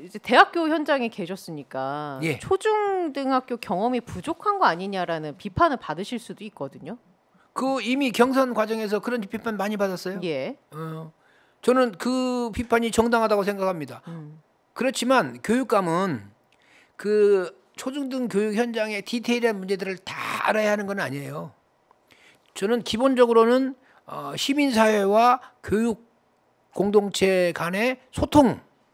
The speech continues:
Speaker 2: 그리고 한국 교육이 나아갈 바를,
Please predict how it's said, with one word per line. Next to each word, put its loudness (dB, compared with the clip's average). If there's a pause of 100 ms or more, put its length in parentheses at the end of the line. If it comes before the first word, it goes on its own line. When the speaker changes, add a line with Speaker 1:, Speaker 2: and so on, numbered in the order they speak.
(300)
Speaker 2:
그리고 0 (120)
한국 0
교육이 4
나아갈 2
바를, 0